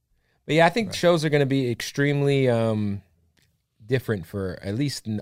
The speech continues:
Speaker 1: all of next year. Like,
Speaker 2: Put it
Speaker 1: we're
Speaker 2: this way, if Drake goes out, if the Baby goes out, if Wiz goes out,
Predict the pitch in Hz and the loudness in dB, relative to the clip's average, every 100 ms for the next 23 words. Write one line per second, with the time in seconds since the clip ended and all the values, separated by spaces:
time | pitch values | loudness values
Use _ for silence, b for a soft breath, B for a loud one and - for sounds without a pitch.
0 | - 95 90 85 80 - 87 82 73 113 | -4 -4 -4 -6 -10 -12 -10 -10 -8 -4
1 | 113 95 110 107 87 73 - - 65 64 | 0 0 0 0 -2 -2 -6 -12 -12 -6
2 | 82 101 - 87 87 80 78 73 - - | 0 0 2 0 2 2 0 -2 -6 -10
3 | 78 - 76 71 85 82 76 76 71 69 | -10 -8 -6 -2 -2 -2 -4 -4 -4 -4
4 | 71 67 - 64 65 80 85 82 67 78 | -4 -6 -8 -10 -6 -2 -2 -2 -4 -4
5 | 73 73 73 65 - | -2 -2 -2 -4 -8